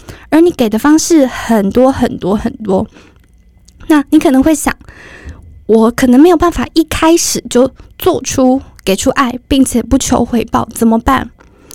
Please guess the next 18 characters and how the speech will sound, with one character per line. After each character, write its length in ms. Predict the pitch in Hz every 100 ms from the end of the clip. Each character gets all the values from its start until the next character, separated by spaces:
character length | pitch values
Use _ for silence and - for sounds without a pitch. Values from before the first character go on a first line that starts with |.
| - -
我 100 | -
还 200 | 254 -
是 160 | 269 320
会 160 | 311 320
在 280 | - 311
意 160 | 277 277
别 160 | 233 214
人 80 | 220
的 40 |
反 160 | 226 226 233
应， 140 | 220
怎 120 | -
么 100 | 185
办？ 220 | 196 226 233 -
好， 180 | 170 170
不 160 | -
着 220 | 262 247
急， 260 | 233 - 80